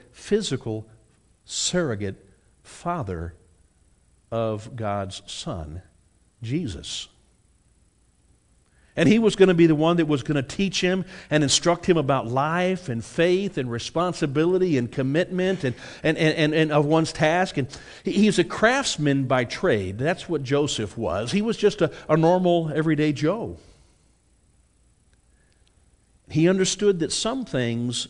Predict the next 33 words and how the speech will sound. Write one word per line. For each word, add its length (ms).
take 440
time. 560
And 60
if 80
you 80
wanted 240
a 40
beautiful 380
piece 340
of, 220
of 80
furniture, 720
you 160
were 80
probably 280
gonna 140
have 160
to 80
wait 340
for 300
it 180
because, 380
you 80
know, 160
those 280
intricate 540
details, 560
they 200
just 480
don't 280
appear 640
overnight. 720
Now, 140